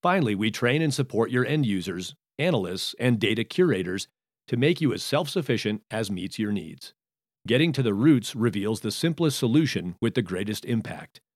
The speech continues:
That's what makes Blue Margin different. We obsess over adoption because it's the key to transformation. And the key to adoption is visibility into K P Is that touch the nerve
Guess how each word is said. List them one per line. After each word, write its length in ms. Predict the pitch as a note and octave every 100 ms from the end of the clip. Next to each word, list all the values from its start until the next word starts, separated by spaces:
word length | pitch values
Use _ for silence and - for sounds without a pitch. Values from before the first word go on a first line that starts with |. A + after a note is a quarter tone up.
| _ _ _ _ -
That's 220 | D#3 C#3+
what 120 | F3+
makes 240 | A#2 G#2 -
Blue 240 | A2 C#3
Margin 440 | B2 D3 C3+ G#2+
different. 460 | G#2 A#2+ C3 G#2 - _ _ _ _ _
We 160 | G2 C3+
obsess 520 | C3+ - D3+ A2 F2+
over 240 | F#2+ G#2 G2+
adoption 560 | F2+ A#2 B2 - F#2+
because 320 | G#2+ B2+ B2+
it's 160 | D3+ -
the 100 | C#3+
key 320 | - G3 E3
to 80 | G2+
transformation. 840 | - G#2 G#2 A2+ A#2 D3 - - - _ _ _ _ -
And 140 | F#2
the 40 |
key 280 | E2 - G#2+
to 140 | - F#2
adoption 580 | D#2+ C3+ C#3+ G2+ F#2 - _ -
is 140 | A2
visibility 720 | F#2 D#3+ E3 C#3 A2 G2+ A2+ -
into 180 | G#2+
K 240 | F#2+ - C3+
P 160 | D3
Is 320 | C3 F2 G2 F#2
that 220 | G2+ -
touch 260 | C#3+ C3+
the 80 | -
nerve 420 | D3+ E3+ F2 E2+